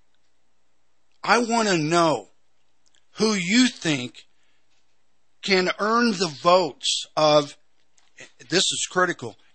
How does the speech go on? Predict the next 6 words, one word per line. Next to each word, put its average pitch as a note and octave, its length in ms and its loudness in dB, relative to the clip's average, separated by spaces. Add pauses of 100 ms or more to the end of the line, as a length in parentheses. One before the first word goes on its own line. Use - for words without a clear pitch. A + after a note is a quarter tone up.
independents A3 1080 0 (880)
and A3+ 460 0 (480)
disenchanted G#3+ 1300 0
Democrats, D#3 1040 -2 (180)
okay? G3 440 -2 (340)
<clears throat> - 40 -4